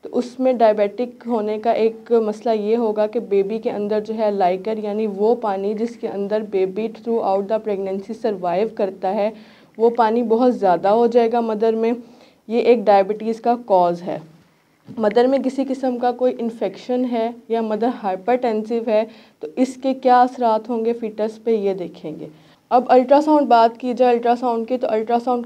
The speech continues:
कब कब करवाना चाहिए? First अल्ट्रासाउंड जो है वो six weeks पे करवाया जाता है, जिसको हम dating अल्ट्रासाउंड कर,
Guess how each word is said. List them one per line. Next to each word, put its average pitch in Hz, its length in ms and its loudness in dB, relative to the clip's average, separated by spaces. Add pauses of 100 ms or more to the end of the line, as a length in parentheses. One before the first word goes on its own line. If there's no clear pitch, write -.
कब 233 280 4
कब 240 140 2
करवाना 208 440 -4
चाहिए? 220 280 -2
First 254 460 2
अल्ट्रासाउंड 226 640 0
जो 220 80 -4
है 220 180 -2
वो 226 100 -4
six - 520 -6
weeks 196 340 -6
पे 226 140 -4
करवाया 196 340 -2
जाता 196 300 -6
है, 214 40 -8
जिसको 220 260 -8
हम 220 260 -8
dating 202 380 -2
अल्ट्रासाउंड 190 600 -6
कर, 180 140 -12